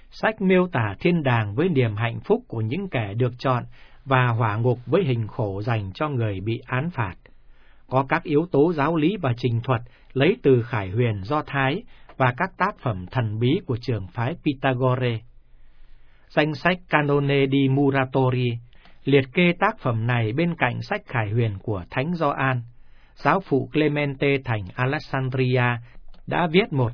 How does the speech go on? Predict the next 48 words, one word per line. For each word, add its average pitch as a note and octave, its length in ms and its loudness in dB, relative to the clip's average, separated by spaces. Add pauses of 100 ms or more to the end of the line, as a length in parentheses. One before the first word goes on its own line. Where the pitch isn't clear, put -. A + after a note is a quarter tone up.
tác F#3+ 180 -2
phẩm G#2+ 360 -4
chú F3+ 200 0
giải G#2 300 -4
sách - 260 -8
này. G2+ 380 -4 (960)
Thứ F3+ 120 4
hai F3 340 4
là A#2 280 2
sách G#3+ 260 -4
Khải A2+ 260 -2
Huyền A2 360 0
của F#2 300 -8
Thánh D#3 240 -2
Phaolô, C#3 560 2 (320)
được C3+ 260 2
viết G3 260 4
vào A#2 280 2
khoảng G2+ 280 -4
năm D#3 180 0
hai D3 260 -2
trăm C#3+ 280 -2
bằng G2+ 300 -4
tiếng D3 180 2
Hy D#3 180 2
Lạp A2 240 0 (420)
và B2+ 180 2
được B2+ 240 4
soạn A#2+ 280 0
lại A#2+ 340 -2
vào A#2 180 -2
khoảng F#2+ 360 -6
năm C#3+ 220 -2
ba C3+ 220 2
trăm B2+ 300 -2
tám C3+ 240 -4
mươi. A#2+ 280 0 (720)
Vào C3 300 4
thế G3+ 200 0
kỷ G#2+ 220 -2
thứ G#3+ 120 -2
năm, E3+ 280 2 (360)
bản G#2+ 320 -2
tái D3+ 200 0
soạn C3 320 -2
này A2+ 240 0
được A2 200 -6
dịch A#2 200 -4